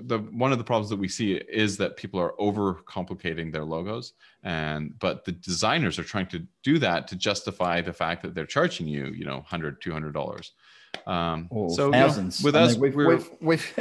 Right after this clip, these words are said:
Speaker 2: <laughs> we've come across clients that have spent thousands on a logo.
Speaker 1: Yeah.
Speaker 2: Uh, so I think, "Oh, far out," you know, th-, th-,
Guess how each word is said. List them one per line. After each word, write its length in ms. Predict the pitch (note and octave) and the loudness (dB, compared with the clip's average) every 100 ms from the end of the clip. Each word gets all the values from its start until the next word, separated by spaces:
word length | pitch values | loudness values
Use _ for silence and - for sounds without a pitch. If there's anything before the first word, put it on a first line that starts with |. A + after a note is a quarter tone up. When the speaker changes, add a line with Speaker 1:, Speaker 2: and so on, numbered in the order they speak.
| A3 - | -2 -4
Speaker 2:
<laughs> 160 | - | -2
we've 180 | D#3+ D3+ | 0 2
come 140 | D3+ | 2
across 260 | B2+ C3 B2 | 4 2 2
clients 400 | - A#2+ A2 - | 2 2 2 0
that 60 | G#2 | -6
have 100 | G#2 | -4
spent 260 | A2 F#2+ | -4 -4
thousands 840 | - - G#2+ A2 A2+ A2+ G#2 F#2+ G2+ | -4 0 2 4 4 2 -2 -4 -2
on 100 | F#2+ | -2
a 80 | |
logo. 480 | F2 D#2 C#2+ B1+ B1+ - _ _ _ _ _ - | -2 -4 -6 -10 -10 -16 _ _ _ _ _ -6
Speaker 1:
Yeah. 200 | F2 F2 | -2 -2
Speaker 2:
Uh, 300 | E2+ D#2+ E2 D#2 - | -4 -6 -8 -12 -10
so 240 | - G#2 F#2+ | 2 4 4
I 40 | |
think, 340 | A2+ A2 - D#3 | 2 0 -2 -8
"Oh, 200 | D#3 A#2 | -6 -6
far 420 | - D3 D#3+ C#3+ | -8 -6 -4 -2
out," 200 | C#3+ - | -2 0
you 80 | A#2 | 2
know, 140 | C3 | 2
th-, 280 | D#3 C#3+ C#3+ B2 | 2 0 0 -2
th-, 140 | B2 | -6